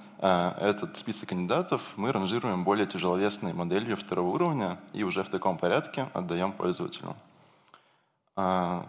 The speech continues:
поговорим подробнее про модель первого уровня. Для начала вспомним, что такое, э, матричная факторизация. А, пусть у нас есть, э, какая-то матрица рейтинга взаимодействия пользователя с товарами,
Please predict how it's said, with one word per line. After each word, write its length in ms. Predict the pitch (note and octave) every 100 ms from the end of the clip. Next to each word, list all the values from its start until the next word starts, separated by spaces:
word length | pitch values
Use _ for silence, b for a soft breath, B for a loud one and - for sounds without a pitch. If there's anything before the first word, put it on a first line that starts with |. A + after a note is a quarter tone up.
| -
поговорим 380 | A2 A#2+ B2 G2+
подробнее 480 | F#2+ G2 F#2+ F#2+ F#2
про 260 | - G2
модель 380 | F#2+ G2 G2 F2+
первого 400 | - G#2+ F#2 F2+
уровня. 640 | C#3 G3+ F3+ C3 F#2+ G#2+ -
Для 140 | G#2 F#2
начала 320 | F#2+ A#2+ G#2
вспомним, 480 | G2 - G2+ G2 F#2
что 220 | F#2 -
такое, 580 | G2 G2 G#2 G2 F#2+ G#2+ B B
э, 180 | - F#2
матричная 460 | F#2 G#2+ G#2 - F#2+
факторизация. 1000 | F#2+ - F#2+ F#2 D3+ F3+ - C3 A2 G#2 B B B B B
А, 280 | G2 F#2+ F2
пусть 260 | - -
у 20 | G#2+
нас 260 | G2+ G2+
есть, 580 | G2+ G2+ G2 - - - -
э, 240 | - F2 F2
какая-то 420 | - - G#2+ G2+
матрица 640 | F#2 G2 G2+ - - F2 E2+ F2 - - _ _ _ - -
рейтинга 460 | G2+ G#3 - G2
взаимодействия 580 | F2+ F#2 F#2+ G2+ G2+ F#2+
пользователя 340 | F2+ G2 F#2+
с 100 | F#2+
товарами, 600 | - G2 D3+ F#3+ E3 C3+